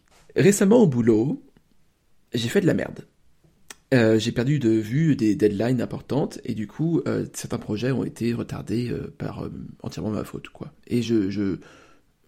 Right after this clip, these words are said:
je n'ai pas d'autre excuse. Enfin, je, en fait, je cherchais pendant, j'ai cherché pendant longtemps une excuse dans le,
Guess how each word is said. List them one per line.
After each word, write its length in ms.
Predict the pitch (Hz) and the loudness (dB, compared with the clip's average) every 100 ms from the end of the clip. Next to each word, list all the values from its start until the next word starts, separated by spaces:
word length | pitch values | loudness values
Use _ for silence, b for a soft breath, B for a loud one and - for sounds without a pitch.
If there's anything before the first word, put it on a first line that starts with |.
| - | -10
je 60 | 107 | -4
n'ai 80 | 113 | -2
pas 120 | 143 | -2
d'autre 200 | 139 131 117 | -2 -2 -6
excuse. 580 | - - - 196 262 135 | -10 -16 -10 -8 -6 -2
Enfin, 140 | 120 | -2
je, 100 | 110 | 0
en 80 | 113 | 0
fait, 280 | 170 165 - | 0 -2 -4
je 100 | 117 | -4
cherchais 260 | 113 - | -2 -4
pendant, 400 | 135 113 110 - - | -2 -4 -4 -6 -10
j'ai 200 | 123 127 | -10 -8
cherché 140 | - 127 | -6 -6
pendant 220 | 127 117 | -4 -2
longtemps 180 | 123 147 | 0 2
une 80 | 135 | 0
excuse 600 | 117 - 143 151 131 - | -2 -8 -6 -6 -6 -6
dans 200 | 107 101 | -6 -4
le, 140 | 101 | -6